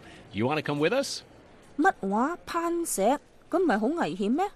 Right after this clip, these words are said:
Speaker 1: Come on, don't be a chicken. It's perfectly safe, and it'll be a lot of fun.
Speaker 2: A chicken? Chicken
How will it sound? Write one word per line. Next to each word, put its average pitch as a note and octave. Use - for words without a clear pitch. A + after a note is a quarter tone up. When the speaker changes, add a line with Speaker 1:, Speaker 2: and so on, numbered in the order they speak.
Speaker 1:
Come F4
on, G#2+
don't A#3
be G3+
a G2+
chicken. F2+
It's C3
perfectly A#3+
safe, -
and F2
it'll F#2
be G#2
a G2+
lot G#2+
of A2+
fun. F3
Speaker 2:
A G#3
chicken? D4
Chicken G3